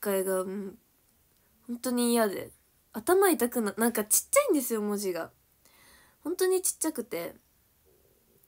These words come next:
もうなんか、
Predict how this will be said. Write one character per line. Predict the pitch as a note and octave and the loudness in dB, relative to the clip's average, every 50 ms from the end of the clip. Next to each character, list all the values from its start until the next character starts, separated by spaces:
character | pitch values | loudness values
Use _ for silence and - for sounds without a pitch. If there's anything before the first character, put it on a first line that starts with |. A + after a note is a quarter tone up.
| _ _ _ _ _ _ _ _ _ _ _ _ _ _ _ _ _ _ _ _ _ _ _ _ _ _ _ _ _ _ _ _ _ _ _ _ _ _ _ _ _ _ | _ _ _ _ _ _ _ _ _ _ _ _ _ _ _ _ _ _ _ _ _ _ _ _ _ _ _ _ _ _ _ _ _ _ _ _ _ _ _ _ _ _
も | - F#3+ F#3+ | -14 -12 -10
う | F#3+ | -8
な | G3 | -8
ん | G3 | -10
か、 | - - - | -10 -14 -18